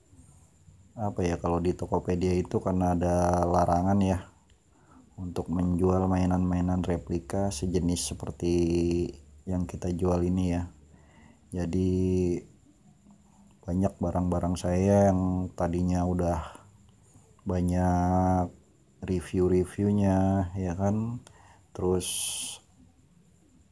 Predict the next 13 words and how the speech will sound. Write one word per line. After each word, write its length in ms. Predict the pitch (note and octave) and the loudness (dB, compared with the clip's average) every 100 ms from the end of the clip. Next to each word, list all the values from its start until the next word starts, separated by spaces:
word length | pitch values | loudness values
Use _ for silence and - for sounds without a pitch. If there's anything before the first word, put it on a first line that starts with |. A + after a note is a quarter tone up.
| - - - - - _ | -20 -20 -20 -20 -20 _
total 480 | - E2 - F2+ F2+ | -4 -4 0 0 2
penjualannya 720 | G2 F#2 F2+ F2+ F2 F2 F#2 | 0 2 2 2 2 2 0
berapa 480 | F2 F2 F2 - F2+ F2 | 0 2 0 -2 -4 0
unit, 480 | F#2+ G2 F#2 F#2 F#2 F2 | 2 2 2 0 -4 -10
itu 160 | - | -12
semuanya 480 | - G2 F#2 F#2+ G2 | -8 -2 2 2 2
mesti 480 | G2 F#2+ - - F2+ | 2 2 -2 -4 -2
dihapus 560 | F2+ F2 F2 - G2+ | 0 0 0 -4 -8
karena 400 | - F2+ F2+ F#2 | -4 0 0 0
kena 560 | F#2 F2 F2 F#2 F2+ - _ _ _ - - | -2 0 2 2 0 -6 _ _ _ -20 -16
status 680 | - - E2+ E2+ G2+ F#2+ F#2 - - - - - - - - | -12 -10 -8 -6 -2 0 0 -4 -6 -6 -10 -14 -20 -14 -2
moderasi 720 | F2+ F2 F2 F2 - G2 F2+ | 0 2 2 2 2 2 2
ya, 320 | E2 E2 - | 0 -4 -12